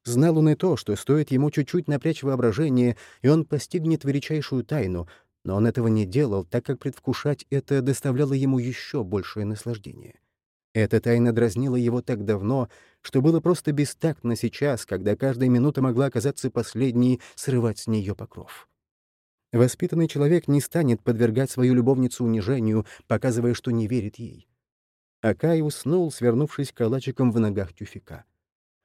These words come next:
Доктор Сондерс чуть подвинулся, чтобы его не потревожить. Он думал о Боге, о вечности и, посмеиваясь в душе, о нелепости жизни.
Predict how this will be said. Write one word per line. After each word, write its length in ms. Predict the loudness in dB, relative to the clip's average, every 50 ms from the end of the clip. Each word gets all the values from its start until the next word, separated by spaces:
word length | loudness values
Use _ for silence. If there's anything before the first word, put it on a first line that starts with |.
| _ -14
Доктор 380 | -2 0 2 2 2 2 -2 -2
Сондерс 400 | 2 2 4 4 4 4 2 0
чуть 200 | 0 -4 -2 0
подвинулся, 520 | 0 0 2 2 0 0 0 0 -2 -4
чтобы 260 | -4 -4 -2 0 0
его 160 | 2 2 2 2
не 120 | 0 -2
потревожить. 640 | -4 -6 -8 -8 -10 -10 -12 -18 -20 -20 -20 -20 _ _ _ _ _ _ _ _ _ 0
Он 180 | 4 4 6 6
думал 300 | 6 6 6 4 2 2
о 60 | 0
Боге, 460 | 0 0 -2 -2 -2 -2 -4 -4 -4 -8 -14 -6
о 100 | -2 -2
вечности 680 | 0 0 -2 -4 -2 -4 -4 -4 -6 -2 0 0 0 0 _ _ _ _ _ _ -6
и, 100 | -6 -4
посмеиваясь 720 | -2 -2 -4 -2 -2 0 0 2 2 2 2 2 0 0 0
в 80 | -2
душе, 460 | 0 -2 -2 -4 -2 -2 -2 -2 -2 -2
о 140 | -4 -4
нелепости 600 | -4 -2 -2 -4 -4 -6 -8 -10 -12 -12 -10 -8
жизни. 500 | -8 -8 -8 -10 -12 -16 -20 -20 -20 _